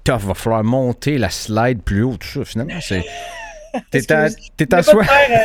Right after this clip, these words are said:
Speaker 2: euh, je voulais pas te faire paniquer, là, que
Speaker 1: T'es
Speaker 2: j'avais des, des, complètement de perte de voix, là, mais ouais.
Speaker 1: T'es à
Speaker 2: Non, c'est un
Speaker 1: quatre-vingts pour cent correct, là. Ça va très
Speaker 2: Ouais.
Speaker 1: bien, ton affaire. Je te le
Speaker 2: Non,
Speaker 1: confirme.
Speaker 2: je, je suis prête à, je suis correct pour parler de tout ce qu'on a parlé en hockey. Il y a aucun problème là-dessus.
Speaker 1: Là,
Speaker 2: On va faire,
Speaker 1: Karel,
Speaker 2: euh,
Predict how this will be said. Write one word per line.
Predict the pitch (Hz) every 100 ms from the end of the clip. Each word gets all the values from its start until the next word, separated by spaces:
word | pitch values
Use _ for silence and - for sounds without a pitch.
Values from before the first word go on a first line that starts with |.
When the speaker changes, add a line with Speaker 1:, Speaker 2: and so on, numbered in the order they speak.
| 214
Speaker 2:
euh, | 190 - -
je | -
voulais | 254
pas | 269 294
te |
faire | 330 330
paniquer, | 262 240 254 226
là, | 202 202
que |
Speaker 1:
T'es | 214
Speaker 2:
j'avais | 214
des, | 208 202 190
des, | 185 196 185 180 - _
complètement | - 233 220 220 226
de |
perte | 226 220
de | 208
voix, | 185 233
là, | 285
mais | 220 208 208
ouais. | 214 -
Speaker 1:
T'es | -
à |
Speaker 2:
Non, |
c'est | -
un |
Speaker 1:
quatre-vingts | - 226 202 165 190
pour | 220 123
cent | - 170
correct, | - 110 127 135
là. | 92
Ça | 90 127
va | 156
très | 147 214
Speaker 2:
Ouais. | 233
Speaker 1:
bien, | 180
ton | 208 101
affaire. | 90 - 80 64 - - _
Je |
te | 107
le |
Speaker 2:
Non, | 110 110
Speaker 1:
confirme. | 92 113 92 -
Speaker 2:
je, | - _ _ _ _
je |
suis | -
prête | 254 269 262
à, | 226 208 202 190
je |
suis | -
correct | - 233 233 -
pour | 226
parler | - 196 196
de | 196 190
tout | 175
ce | -
qu'on | - 214
a | 202 185
parlé | 196 196 196
en | 180
hockey. | 180 190 185
Il | 190
y | 196
a |
aucun | 208 202 196
problème | 190 - -
là-dessus. | 220 - - -
Speaker 1:
Là, | 226
Speaker 2:
On |
va | 254
faire, | 180 143
Speaker 1:
Karel, | 127 127 196 185 185 _ _ -
Speaker 2:
euh, | -